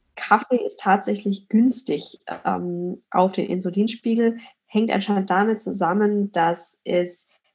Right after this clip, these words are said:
die Art und Weise, wie das, das Insulin abgebaut wird, be-, mit beeinflusst. Da gibt's ein paar Tierstudien zu, gibt's aber mittlerweile anscheinend auch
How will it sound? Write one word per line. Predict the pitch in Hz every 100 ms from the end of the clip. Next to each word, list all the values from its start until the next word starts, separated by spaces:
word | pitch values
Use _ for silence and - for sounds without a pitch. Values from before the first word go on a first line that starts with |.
| _ _
die | 175
Art | 175 190
und | 190
Weise, | 185 190 180
wie |
das, | 175 - - _
das | -
Insulin | - 185 175 -
abgebaut | - - 196 165 160 165 -
wird, | 185 247 247
be-, | 175 185
mit | 180 -
beeinflusst. | - 185 214 214 202
Da | 190
gibt's | 202 -
ein | 175
paar | 175 170 _
Tierstudien | - 247 240 - 214 220 208
zu, | 208 220 208
gibt's | 214 202
aber | - 180
mittlerweile | 180 175 175 175
anscheinend | 170 - 180 190 180
auch | 175